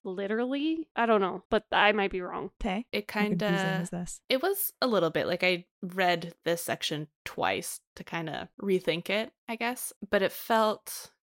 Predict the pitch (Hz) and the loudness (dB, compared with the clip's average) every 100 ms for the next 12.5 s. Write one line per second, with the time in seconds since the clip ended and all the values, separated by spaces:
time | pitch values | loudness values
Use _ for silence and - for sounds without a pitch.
0 | _ - 208 190 175 175 - - _ - | _ -4 0 0 0 -2 -6 -18 _ -4
1 | 202 185 - 165 160 170 - 196 196 - | 0 0 0 -2 0 -2 -2 -2 -2 -2
2 | 196 - 185 180 - 185 175 170 - 165 | -4 -2 -4 -4 -6 -6 -4 -4 -6 -4
3 | 165 170 175 190 - - 170 - 180 175 | -4 -2 -4 -6 -6 -4 -6 -6 -4 -4
4 | - - 185 185 180 170 165 160 - 160 | -4 -4 -4 -2 -2 -2 -6 -10 -8 -4
5 | 160 156 156 151 156 _ - 165 156 - | -4 -2 -2 -4 -6 _ -6 -4 -2 -2
6 | 165 170 165 - - - 170 160 - 165 | -2 -2 -2 -2 -2 -2 0 -2 -2 -6
7 | - - 170 170 - 160 - - - - | -6 -6 -4 -4 -6 -6 -6 -4 -2 -2
8 | - - - - - 180 190 190 185 - | -6 -10 -12 -10 -6 -2 -2 0 0 -2
9 | - 165 165 170 190 196 190 - 196 196 | -4 2 2 2 0 -4 -4 -2 -2 -2
10 | - - _ - 165 165 - 165 170 160 | -10 -16 _ -8 -6 -6 -8 -4 -2 -2
11 | 156 156 - - 151 - - - _ - | -2 -4 -4 -4 -4 -4 -4 -4 _ -8
12 | 165 165 151 165 185 | -8 -10 -8 -10 -12